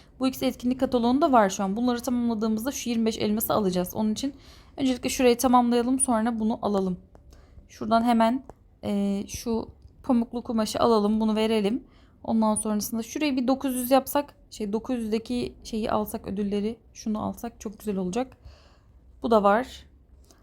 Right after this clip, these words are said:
Umarım böyle hep elimde olanlar dedim, gelmedi. <laughs> Hmm. Bundan üretimde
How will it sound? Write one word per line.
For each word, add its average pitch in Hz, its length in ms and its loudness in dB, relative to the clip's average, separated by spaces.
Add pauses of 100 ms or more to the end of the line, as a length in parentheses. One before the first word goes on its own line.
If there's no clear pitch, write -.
Umarım 320 300 2
böyle 320 200 6
hep 320 120 0
elimde 294 300 2
olanlar 285 640 4 (240)
dedim, 285 500 -2 (140)
gelmedi. 220 600 2
<laughs> 262 60 -2 (2500)
Hmm. 226 600 0 (2000)
Bundan 247 340 2
üretimde 226 720 2